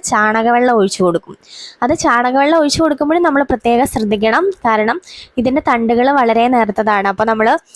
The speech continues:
കുറച്ചധികം കട്ടിയിൽ ഒഴിച്ചു കൊടുത്താൽ അതിൻ്റെ വേര് പൊള്ളിപ്പോവാനായിട്ടുള്ള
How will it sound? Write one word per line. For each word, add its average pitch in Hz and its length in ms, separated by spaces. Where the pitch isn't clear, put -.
കുറച്ചധികം 240 680
കട്ടിയിൽ 254 340
ഒഴിച്ചു 233 280
കൊടുത്താൽ 214 400
അതിൻ്റെ 226 300
വേര് 233 320
പൊള്ളിപ്പോവാനായിട്ടുള്ള 220 880